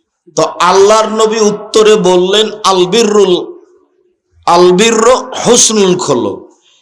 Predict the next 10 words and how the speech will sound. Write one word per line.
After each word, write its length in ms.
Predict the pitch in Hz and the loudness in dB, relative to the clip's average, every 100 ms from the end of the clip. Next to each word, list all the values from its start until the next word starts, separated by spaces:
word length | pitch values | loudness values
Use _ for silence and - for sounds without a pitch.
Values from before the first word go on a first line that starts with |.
| _ | _
নেকি 760 | 135 143 165 196 208 196 226 214 | -2 0 2 0 -2 -4 -2 0
হলো 460 | 190 175 175 240 | 2 0 2 0
ভালো 440 | 240 196 214 220 240 | 2 2 2 2 2
আচরণ। 800 | 214 208 208 185 147 104 85 - _ _ _ - _ _ _ _ _ _ _ _ _ _ _ | 2 0 0 0 0 -4 -8 -18 _ _ _ -20 _ _ _ _ _ _ _ _ _ _ _
আল্লাহর 340 | 156 185 220 220 | 0 2 2 2
নবী 240 | 220 220 180 | 0 0 0
তো 80 | 226 | -2
বললেন 540 | 175 190 196 202 220 | 2 0 2 0 0
না 460 | 220 202 160 156 - - _ _ - 131 | 0 0 -2 -4 -14 -20 _ _ -14 -2
যে 200 | 180 | 2